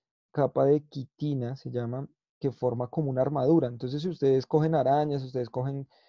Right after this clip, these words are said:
cangrejos, si ustedes cogen mil pies, cien pies, si ustedes cogen cualquier insecto, estos van a ser duritos,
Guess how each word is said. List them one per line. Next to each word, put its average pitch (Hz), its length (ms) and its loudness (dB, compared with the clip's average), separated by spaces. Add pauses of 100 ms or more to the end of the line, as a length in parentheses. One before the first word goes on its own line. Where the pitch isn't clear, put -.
(340)
cangrejos, 131 600 0
si 127 60 -8
ustedes 117 240 -6
cogen 135 280 -4
mil 139 200 -2
pies, 120 340 -2
cien 131 220 -8
pies, 135 240 0
si 120 60 -10
ustedes 117 300 -6
cogen 135 360 -4 (360)
cualquier 156 640 6
insecto, 170 680 0 (1000)
estos 156 280 2
van 170 140 6
a 165 60 4
ser 165 200 2
duritos, 165 640 2